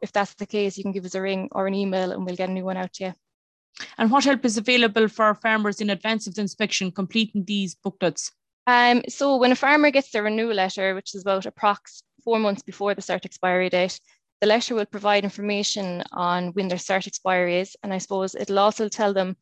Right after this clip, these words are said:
Speaker 1: any issues that were raised at the last audit, so they can know to keep an eye on them, because the auditor will focus on them in this audit. And then it will also provide them, um, information on how to fill out their sustainability survey. So I mentioned the farmer feedback report at the start.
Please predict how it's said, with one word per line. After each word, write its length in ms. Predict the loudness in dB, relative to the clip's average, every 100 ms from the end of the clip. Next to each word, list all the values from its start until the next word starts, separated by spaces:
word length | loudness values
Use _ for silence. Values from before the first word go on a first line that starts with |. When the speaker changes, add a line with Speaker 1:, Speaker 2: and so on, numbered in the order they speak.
| _ _ _ _ -2
Speaker 1:
any 240 | 0 0
issues 260 | -2 -2 0
that 140 | 0
were 140 | 0 0
raised 280 | 2 2
at 140 | -2 -4
the 80 | -2
last 300 | 0 0 -2
audit, 340 | 0 0 -4
so 80 | -8
they 80 | -6
can 160 | -2
know 140 | -2 -4
to 100 | -6
keep 180 | -8
an 100 | -2
eye 160 | 0 2
on 100 | 0
them, 160 | -4 -6
because 240 | -8 -6
the 100 | -2
auditor 560 | 0 0 -2 -2 -2 -4 -8
will 80 | -6
focus 360 | -4 -4 -4
on 140 | -4 -4
them 300 | -4 -6 -10 _ -8
in 100 | -4
this 180 | -4 -2
audit. 400 | -2 0 -2 -6 -12 _ _ _ _ _ _ -2
And 160 | 2
then 160 | 4 4
it 100 | 4
will 120 | 4
also 260 | 4 2 -6
provide 340 | 0 2 2
them, 300 | -2 -4 -6
um, 440 | -4 -2 -2 -2 -4
information 640 | -4 -2 0 2 0 -2 -2
on 80 | -2
how 100 | -2
to 120 | -4
fill 160 | -2 0
out 160 | 0
their 80 | -2
sustainability 760 | -6 -4 0 0 0 -2 -2 -2
survey. 420 | 0 2 0 -2 _ _ _
So 180 | _ 0
I 80 | 2
mentioned 380 | 2 0 -2 -2
the 60 |
farmer 340 | 0 2 2 0
feedback 440 | -6 -4 -4 -2
report 380 | -8 -8 -8 -4
at 160 | -4 -4
the 80 |
start. 420 | -4 0 2 0